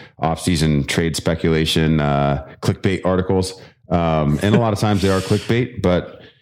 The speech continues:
you know, where there's smoke, there's, there's fire sometimes. And he, his name seems to be popping up a lot along with, with Baker Mayfield.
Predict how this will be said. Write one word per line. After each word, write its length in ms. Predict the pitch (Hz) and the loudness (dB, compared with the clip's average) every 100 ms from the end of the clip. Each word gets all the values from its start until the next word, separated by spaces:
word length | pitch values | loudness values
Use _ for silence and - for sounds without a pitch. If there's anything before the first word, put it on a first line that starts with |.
| _ | _
you 80 | 104 | 0
know, 80 | 101 | 2
where 140 | 113 | 2
there's 160 | 107 101 | 2 2
smoke, 300 | 104 98 90 | 2 2 2
there's, 340 | 98 90 - | 0 0 -2
there's 160 | 95 90 | -2 0
fire 260 | 90 90 | 0 0
sometimes. 640 | 104 85 80 78 82 90 - | 0 0 0 2 2 0 0
And 260 | 78 76 | 0 0
he, 220 | 78 87 | 0 0
his 180 | - 80 | 0 0
name 180 | 90 87 | 2 0
seems 220 | 87 82 | 0 -2
to 80 | - | -2
be 100 | 82 | -2
popping 380 | - 82 82 80 | -2 -2 0 0
up 140 | 76 | 2
a 20 | |
lot 340 | 76 78 78 - | 2 2 0 0
along 340 | 76 76 76 | 0 2 2
with, 300 | 76 76 - | 0 -2 -2
with 240 | 82 80 - | 0 0 -2
Baker 240 | 78 78 | -2 0
Mayfield. 480 | 76 76 69 57 | 2 0 0 -2